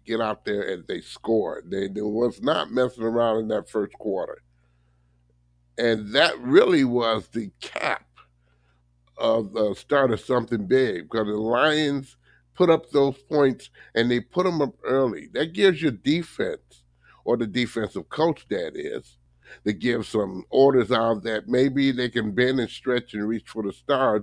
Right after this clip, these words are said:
But again, don't give up too much when it came down to the end of the game. And that's what it came down to. And that, uh, the, the Rams score, <laughs>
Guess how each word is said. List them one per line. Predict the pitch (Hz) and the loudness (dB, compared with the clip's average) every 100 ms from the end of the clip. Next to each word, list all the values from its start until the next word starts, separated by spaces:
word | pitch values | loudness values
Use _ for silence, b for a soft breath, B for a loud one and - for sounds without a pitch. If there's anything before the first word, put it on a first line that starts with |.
| - | -2
But | 104 | -4
again, | 104 101 131 127 101 | -4 -2 0 0 0
don't | 131 139 | -2 -2
give | 131 131 | -2 -2
up | 127 - | -2 -6
too | 147 131 | -4 0
much | 135 135 104 - B B - | 0 0 -2 -12 B B -6
when | 110 | -4
it | - | -2
came | 131 113 107 | -2 0 0
down | 107 104 | -2 -4
to | - | -8
the | 98 104 | -8 -4
end | 110 107 | -2 -2
of | 92 | -4
the | |
game. | 92 104 117 90 60 _ B B B - | -6 -2 -2 -2 -8 _ B B B -4
And | 107 104 98 | -2 -2 0
that's | 131 151 - | 4 4 2
what | 113 120 | 0 -2
it | 110 | 0
came | 127 107 101 | -2 -2 -2
down | 101 117 123 110 | 0 2 2 0
to. | - 95 80 b b b | -4 -6 -8 b b b
And | 113 123 | 0 0
that, | 117 110 - _ 123 | 0 -2 -6 _ 2
uh, | 120 110 110 113 | 2 2 -4 -6
the, | 104 104 - _ | -4 -4 -8 _
the | 110 | -8
Rams | 110 127 139 143 135 - | 0 2 4 2 -2 -12
score, | - 127 117 - - _ | -6 -2 0 -2 -8 _
<laughs> | - | -8